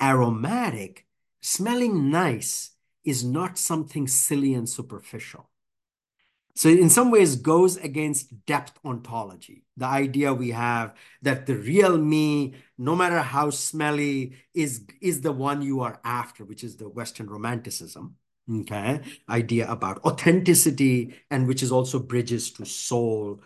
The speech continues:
Christian notions of soul, for instance. What's in your soul is more important than the aroma of what's in your mouth.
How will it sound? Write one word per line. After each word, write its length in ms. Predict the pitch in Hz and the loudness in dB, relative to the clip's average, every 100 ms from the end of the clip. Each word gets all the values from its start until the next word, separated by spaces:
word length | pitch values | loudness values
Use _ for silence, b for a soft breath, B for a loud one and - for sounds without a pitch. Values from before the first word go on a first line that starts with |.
| b | b
Christian 440 | - 127 131 120 104 | -4 -2 -2 -6 -6
notions 420 | 98 - 101 - | -10 -12 -14 -12
of 140 | 98 | -10
soul, 400 | - - 104 95 | -8 -6 -8 -10
for 180 | - - | -16 -20
instance. 380 | - - - - B B | -18 -16 -16 -20 B B
What's 260 | 143 165 - | 4 6 6
in 80 | 147 | 8
your 160 | 139 | 6
soul 640 | 131 - 165 151 139 123 B B | 6 4 6 6 4 0 B B
is 200 | 175 131 | -2 0
more 260 | 135 147 143 | 0 0 0
important 720 | 135 131 139 127 127 110 104 b b | -2 -4 -4 -4 -4 -8 -10 b b
than 280 | 120 123 123 | -6 -4 -4
the 160 | 135 127 | -6 -8
aroma 540 | 113 113 117 107 101 | -6 -4 -4 -4 -8
of 180 | 113 - | -14 -14
what's 240 | 113 104 - | -14 -12 -12
in 80 | 95 | -14
your 160 | 90 | -14
mouth. 340 | 90 127 95 | -10 -8 -8